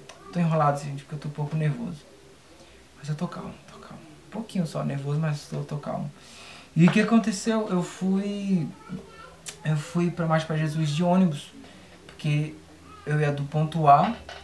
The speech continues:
até o ponto B, né? Só que até chegar no ponto B é um caminho muito longe. Então não tinha como eu chegar aqui, deixar a moto por aqui, depois ia tá aqui no final. E onde é que eu ia deixar a moto?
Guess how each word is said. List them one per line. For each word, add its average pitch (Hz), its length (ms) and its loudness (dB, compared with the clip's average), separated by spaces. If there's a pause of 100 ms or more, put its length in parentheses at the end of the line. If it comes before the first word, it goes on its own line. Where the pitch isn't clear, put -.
(320)
até 160 160 -2
o 156 60 2
ponto 180 260 2
B, 151 240 2
né? 143 240 2 (200)
Só - 260 -2
que 151 160 -4 (200)
até 160 360 4
chegar 185 260 4
no 156 80 2
ponto 151 280 -2
B 143 160 -2
é 165 80 4
um 175 100 4
caminho 151 300 0
muito 151 260 2
longe. 180 320 2 (760)
Então 165 180 0
não 185 60 6
tinha 214 120 2
como 185 140 2
eu 151 60 2
chegar 151 220 0
aqui, 147 160 -2
deixar 160 260 0
a - 20 2
moto 135 200 0
por 143 140 -6
aqui, 135 260 -4
depois 156 460 -2 (280)
ia 139 180 0
tá 139 120 0
aqui 139 200 -2
no 147 80 2
final. 151 500 2 (1200)
E 151 380 -2
onde 160 120 2
é 160 40 0
que - 80 -8
eu 147 60 0
ia 139 60 0
deixar 135 240 -4
a 127 40 -2
moto? 120 340 -4